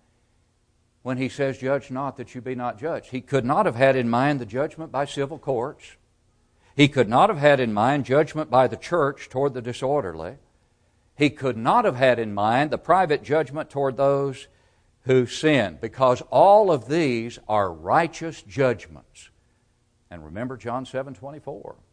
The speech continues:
"Do not judge according to appearance, but judge with righteous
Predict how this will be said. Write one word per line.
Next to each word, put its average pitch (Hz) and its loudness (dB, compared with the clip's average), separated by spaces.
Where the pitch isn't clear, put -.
"Do 104 -8
not 120 -2
judge 139 -2
according 123 -8
to 104 -10
appearance, 120 -12
but 90 -16
judge 127 -6
with 104 -12
righteous 101 -12